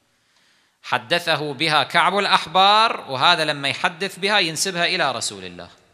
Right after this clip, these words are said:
صلى الله عليه وآله، تصير حديث شريف. إسرائيليات. هذا عبد الله بن الع-، بن عمرو بن العاص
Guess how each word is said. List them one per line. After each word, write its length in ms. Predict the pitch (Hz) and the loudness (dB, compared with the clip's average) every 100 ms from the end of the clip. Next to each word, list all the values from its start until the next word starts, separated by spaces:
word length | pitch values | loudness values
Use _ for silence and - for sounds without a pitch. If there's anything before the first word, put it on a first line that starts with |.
| _ _ - | _ _ -14
صلى 260 | 104 95 | -12 -10
الله 260 | 90 85 85 | -12 -14 -14
عليه 180 | 87 - | -18 -18
وآله، 200 | - - | -20 -12
تصير 220 | - 127 | -8 -8
حديث 320 | - 135 131 | -6 -8 -10
شريف. 300 | - 92 - _ _ _ _ _ _ _ _ - | -14 -18 -20 _ _ _ _ _ _ _ _ -10
إسرائيليات. 800 | - 113 113 117 135 151 113 - - _ _ _ _ _ _ _ _ _ _ _ _ _ _ _ _ _ _ _ _ _ - _ _ | -6 -2 -2 -2 -2 -2 -2 -10 -20 _ _ _ _ _ _ _ _ _ _ _ _ _ _ _ _ _ _ _ _ _ -20 _ _
هذا 320 | - 254 285 262 | 6 8 8 6
عبد 240 | 220 190 | 6 4
الله 200 | 254 240 | 4 2
بن 140 | 208 | 0
الع-، 260 | 208 - 180 | -2 -2 -6
بن 140 | 170 | -4
عمرو 300 | 180 202 185 | -2 0 -2
بن 140 | 165 170 | -4 -2
العاص 760 | 139 160 151 139 - - - | 2 4 4 2 -2 -4 -8